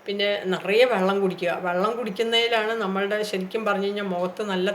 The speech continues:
തിളക്കം ഉണ്ടാകും കേട്ടോ. നിങ്ങൾക്ക് എത്രയും പറ്റുന്ന ഇടം വരെ നിങ്ങൾ വെള്ളം കുടിക്കുക.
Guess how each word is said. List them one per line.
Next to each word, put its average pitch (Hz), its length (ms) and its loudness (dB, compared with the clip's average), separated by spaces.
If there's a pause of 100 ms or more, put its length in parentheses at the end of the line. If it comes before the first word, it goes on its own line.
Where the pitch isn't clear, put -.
തിളക്കം 170 340 -2
ഉണ്ടാകും 160 360 0
കേട്ടോ. 170 200 -4 (100)
നിങ്ങൾക്ക് 190 300 -4
എത്രയും 226 640 -4
പറ്റുന്ന 233 460 -2
ഇടം 208 200 0
വരെ 208 160 2
നിങ്ങൾ 196 260 -2
വെള്ളം 185 380 -2
കുടിക്കുക. 170 320 -4